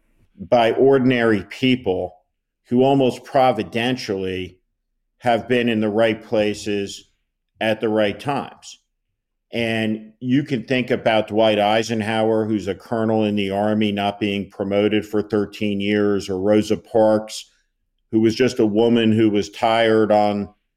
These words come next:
a bus and not wanting to move and face that injustice, or the young Baptist preacher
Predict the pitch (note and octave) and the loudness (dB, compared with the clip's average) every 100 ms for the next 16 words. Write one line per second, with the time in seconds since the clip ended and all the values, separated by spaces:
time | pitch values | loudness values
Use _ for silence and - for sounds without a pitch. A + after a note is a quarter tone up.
0 | _ _ - F2+ G2+ A#2 A#2+ - G#2 G#2 | _ _ -10 -4 2 4 2 0 -2 0
1 | A2 A2 A2 A2 G#2 - G2 G#2 G#2+ A2 | 0 0 0 0 -2 -4 -2 2 4 4
2 | G#2 G2 F#2 G#2+ G#2+ G#2+ A2 G#2 G2+ G2 | 2 -4 -4 -2 -2 0 2 2 0 -6
3 | F2 G#2+ A2 - A2 G#2 G#2 G2 F#2 G2 | -2 -2 -2 -2 -2 -2 -4 -4 -4 -4
4 | G#2+ G#2+ A2 G#2+ - G#2 - _ A2+ A2 | -4 -2 0 -2 -2 -8 -12 _ -4 -2
5 | - A2 G#2 | -2 -2 -2